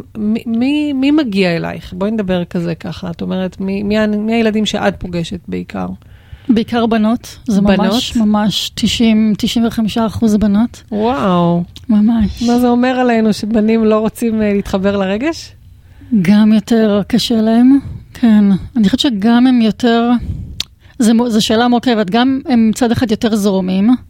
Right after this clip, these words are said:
Speaker 2: אה, וגם פחות מעיזים לג-, לגע-, לגעת פנימה ולבדוק.
Speaker 1: וואו.
Speaker 2: כן, זה גם וגם.
Speaker 1: ואיזה גילאים?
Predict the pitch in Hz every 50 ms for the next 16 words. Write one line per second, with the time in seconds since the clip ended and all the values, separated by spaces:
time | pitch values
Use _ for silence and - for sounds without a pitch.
0 | - - - - - - - - - - - - - - - - - 214 185 185
1 | 196 196 196 202 196 190 180 202 202 185 196 214 208 208 214 208 208 196 - -
2 | - - - - 226 - - 233 208 202 202 180 190 196 185 185 185 - - -
3 | - - - - - - - - - - 247 190 190 190 - - 277 226 208 208
4 | 202 180 202 208 220 214 214 208 208 202 196 214 202 - - - - 240 220 214
5 | 202 196 185 185 180 185 202 196 202 202 196 202 185 - - - - - - 208
6 | 190 180 170 165 160 156 156 151 147 147 151 - - - 240 214 208 190 180 208
7 | 202 220 220 208 196 196 196 202 202 214 190 - - 190 165 208 202 196 185 214
8 | 190 202 208 202 196 175 165 165 165 175 190